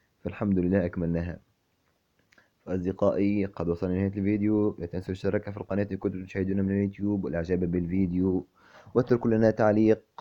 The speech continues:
هل أعجبتكم هذه الحلقة؟ ما هو الذي تعلمتموه جديد؟ وإن كانت لديكم بعض التعليقات، بعض الاقتراحات، فضعوه في التعليقات. وإن لم يعجبكم الفيديو فانصحونا،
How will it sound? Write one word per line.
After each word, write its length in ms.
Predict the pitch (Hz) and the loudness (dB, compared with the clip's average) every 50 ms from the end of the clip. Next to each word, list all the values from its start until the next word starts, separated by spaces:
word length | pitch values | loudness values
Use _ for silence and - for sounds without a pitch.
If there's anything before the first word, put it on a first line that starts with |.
| - - - - _ _ _ _ _ _ _ _ _ _ _ _ _ _ _ _ _ _ _ _ | -20 -20 -20 -20 _ _ _ _ _ _ _ _ _ _ _ _ _ _ _ _ _ _ _ _
هل 200 | - 92 85 80 | -4 -2 2 2
أعجبتكم 500 | 92 92 90 92 95 92 - - 90 87 | 2 2 4 2 2 2 0 -2 -2 -2
هذه 200 | 90 92 101 101 | 0 2 2 0
الحلقة؟ 640 | 98 - - 101 104 101 98 - - 98 92 90 87 | 0 0 -2 2 2 2 0 0 0 2 2 2 2
ما 140 | 90 90 87 | 2 2 0
هو 60 | 85 | 0
الذي 240 | 80 82 82 90 87 | 0 0 -2 -4 -4
تعلمتموه 720 | - - 92 95 95 98 101 98 98 98 95 98 98 95 | -2 -4 -2 0 2 2 0 0 0 -2 0 0 0 2
جديد؟ 600 | 92 95 92 87 92 95 95 95 98 95 98 - - - _ _ _ _ _ _ _ _ _ _ _ _ _ _ _ | 2 0 0 0 0 0 2 2 2 0 -2 -10 -20 -20 _ _ _ _ _ _ _ _ _ _ _ _ _ _ _
وإن 100 | - 92 | -10 -6
كانت 240 | - 101 98 95 104 | -2 -2 0 0 2
لديكم 300 | 95 98 95 - 90 85 | 2 2 2 2 2 2
بعض 160 | 87 90 90 | 2 4 4
التعليقات، 880 | 90 87 - 92 92 92 90 90 - - 95 92 92 95 95 - - 82 | 2 0 0 0 0 0 0 -2 -2 0 2 4 4 2 0 -2 -6 -8
بعض 300 | 85 82 87 90 87 87 | -2 2 2 2 2 0
الاقتراحات، 600 | - - - 87 87 87 - - 87 85 85 - | -4 -4 -2 -2 0 0 -2 -4 -4 -4 -4 -6
فضعوه 360 | _ - 90 87 90 90 90 | _ -4 0 2 2 2 2
في 60 | 87 - | 0 -4
التعليقات. 680 | _ 90 90 90 90 90 - - 92 92 95 95 - - _ _ _ _ _ - - - _ | _ -2 0 0 0 -2 0 2 2 2 2 0 -4 -12 _ _ _ _ _ -20 -20 -20 _
وإن 100 | - 98 | 0 2
لم 140 | 101 101 104 | 2 4 4
يعجبكم 400 | 101 95 104 104 98 - 101 101 | 4 2 2 0 0 0 0 0
الفيديو 600 | 92 87 95 98 90 92 92 92 92 92 - - _ | 0 2 0 0 0 2 0 2 0 0 -2 -4 _
فانصحونا، 840 | _ - 90 90 90 - 92 92 - 95 92 92 90 90 90 - | _ -8 -6 -6 -4 -4 -6 -6 -2 0 0 2 4 4 2 2